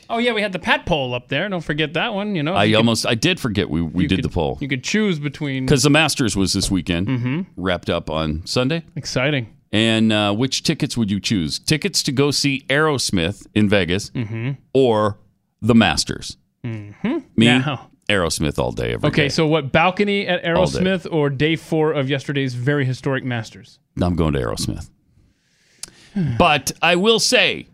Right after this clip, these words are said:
Speaker 2: it was close.
Speaker 1: Yeah.
Speaker 2: Fifty-two percent Aerosmith, forty-eight to see, uh, the Masters if you had to choose.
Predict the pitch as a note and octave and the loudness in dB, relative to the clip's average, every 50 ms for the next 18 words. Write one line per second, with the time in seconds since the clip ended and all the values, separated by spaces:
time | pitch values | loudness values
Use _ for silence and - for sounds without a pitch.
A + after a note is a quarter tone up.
0 | _ _ _ - - D#3+ G3+ A3 D#3+ - E3+ E3+ F3 D#3+ G2+ - - - C#3+ D3+ | _ _ _ -2 0 0 0 0 0 2 2 2 4 2 0 -2 -2 0 2 2
1 | F#3 G#3 D#3+ - - - F#3+ F3+ - G#3 F#3+ - G3 F3+ D3 D#3 D#3 - F3 D#3 | 2 2 0 -2 0 0 2 2 2 0 0 0 0 -2 -2 -2 0 2 2 4
2 | D3 D#3+ D#3+ E3 D3+ - E3 D#3 D3+ - - D#3 D#3 D3+ D3 C#3+ D3+ C#3+ A#2+ - | 4 4 2 2 0 2 2 0 0 0 0 0 0 2 2 2 2 2 0 -2
3 | - _ _ _ _ _ _ _ _ - - B2 G#2+ - - B2 A2 A2 G#2+ G#2+ | -6 _ _ _ _ _ _ _ _ -4 -2 -2 0 0 0 0 2 2 2 2
4 | G2+ G2 F#2 F#2+ F#2 F#2 F#2 - - - F#2+ G#2 G2+ F#2 - - D#2 D2 D#2+ D2+ | 4 4 2 2 0 -2 -6 -8 -4 0 2 2 2 0 -2 -4 -6 -6 -4 -2
5 | D#2+ E2+ D#2+ D2+ D#2 C#2+ - D2+ - - D#2 A#1+ A#1+ - | -2 0 0 0 0 -2 -4 -4 -6 -4 -4 -4 -6 -8